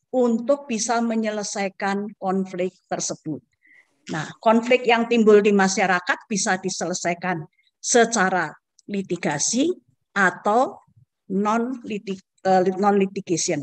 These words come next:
ya. Jadi di luar peradilan. Nah, ini adalah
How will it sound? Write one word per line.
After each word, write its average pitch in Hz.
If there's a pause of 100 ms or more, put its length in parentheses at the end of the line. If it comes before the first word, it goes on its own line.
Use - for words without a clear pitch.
ya. 127 (480)
Jadi 214
di 214
luar 202 (400)
peradilan. 170 (1200)
Nah, 170 (400)
ini 254
adalah 220